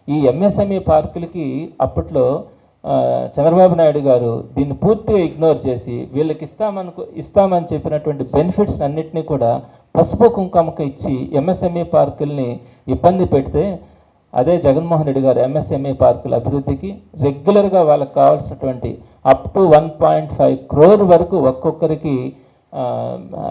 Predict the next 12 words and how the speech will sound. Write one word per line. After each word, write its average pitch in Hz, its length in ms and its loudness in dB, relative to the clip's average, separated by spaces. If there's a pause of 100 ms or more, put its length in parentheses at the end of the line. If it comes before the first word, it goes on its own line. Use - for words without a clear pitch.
(220)
బెనిఫిట్ 170 440 -2
ఇస్తూ, 131 340 -4
బెనిఫిట్ 151 440 -6
అంటే 151 520 -8
రాయితీని 147 540 2
ఇస్తూ 123 440 -4 (280)
వారందరినీ 156 500 2
కూడా 156 280 8
ఆదుకుంటూ 143 380 2
ఈరోజు 147 320 2
ఎంఎస్ఎంఈ 190 420 -2
పార్కులు, 165 540 -4